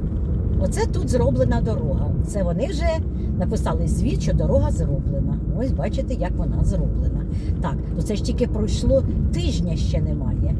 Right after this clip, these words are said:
Ось, ось калюжа зліва, дивіться, велика калюжа. Оце вони усюди хирячили отой асфальт. От, бачите? Оце, оце отуто, оце, он. І так воно так і є, та яма. Так,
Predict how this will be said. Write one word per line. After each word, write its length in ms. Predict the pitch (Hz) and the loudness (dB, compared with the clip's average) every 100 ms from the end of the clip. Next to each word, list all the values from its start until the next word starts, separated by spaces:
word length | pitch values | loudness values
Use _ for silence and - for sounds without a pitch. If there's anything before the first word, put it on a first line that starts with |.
| - - - - | 2 2 2 4
Ось, 240 | 262 233 | 4 4
ось 180 | 294 277 | 2 2
калюжа 380 | 285 277 285 214 | 0 -2 -2 -4
зліва, 360 | 240 240 196 | -4 -4 -2
дивіться, 400 | 180 226 381 - | -4 -4 -4 -4
велика 340 | 220 214 - 202 | -2 -2 -2 -2
калюжа. 340 | 202 190 - | -2 -2 -2
Оце 260 | 240 - 277 | -2 2 2
вони 200 | 247 247 | 2 0
усюди 560 | 247 - 233 302 214 - - - - - | -2 -4 -4 -4 -4 -6 -6 -6 -4 -4
хирячили 960 | - 302 302 254 269 339 - - 269 | 0 2 2 4 4 2 -4 0 0
отой 320 | 220 - 226 | 0 -4 -4
асфальт. 640 | 220 - 165 254 - - - - - - | -4 -6 -6 -6 -6 -6 -8 -8 -8 -4
От, 180 | 220 139 | -2 0
бачите? 400 | 330 - - - - - - - - | 0 -2 -4 -4 -4 -4 -4 -4 -4
Оце, 280 | - 214 170 196 | -4 -4 -2 -2
оце 180 | - | 2
отуто, 360 | 233 - - 156 - - | 0 0 -4 -4 -4 -4
оце, 300 | 220 - 139 - | -4 -4 -4 -2
он. 200 | 160 - - - | -2 -2 -4 -4
І 60 | |
так 180 | - 320 - | -2 0 0
воно 180 | 294 | 0
так 200 | 277 277 | 2 0
і 40 | - | 0
є, 180 | 269 269 | 2 0
та 200 | - - - - - - | 0 -2 -4 -2 -2 0
яма. 360 | 196 139 143 - - - - - 69 69 - - 71 - - - - - | 0 0 -2 -2 -4 -2 -2 0 2 2 4 4 4 4 4 4 4 4
Так, 180 | - - | 2 2